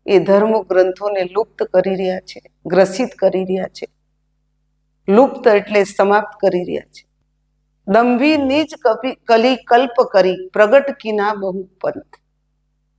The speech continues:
પણ આપણા જ્ઞાનીઓ એમ કે છે કે "કલિયુગ સમજુગ આન નહીં, જો નર કરઈ વિશ્વાસ."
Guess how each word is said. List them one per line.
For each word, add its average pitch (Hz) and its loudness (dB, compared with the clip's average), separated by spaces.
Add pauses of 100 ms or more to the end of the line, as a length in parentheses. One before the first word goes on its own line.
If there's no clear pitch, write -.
(200)
પણ 277 2
આપણા 262 0
જ્ઞાનીઓ 240 0
એમ 269 -2
કે 269 -4
છે 277 2 (1200)
કે 262 4
"કલિયુગ 277 4
સમજુગ 269 0
આન 254 0
નહીં, 214 -6 (500)
જો 254 6
નર 285 0
કરઈ 220 2
વિશ્વાસ." - -10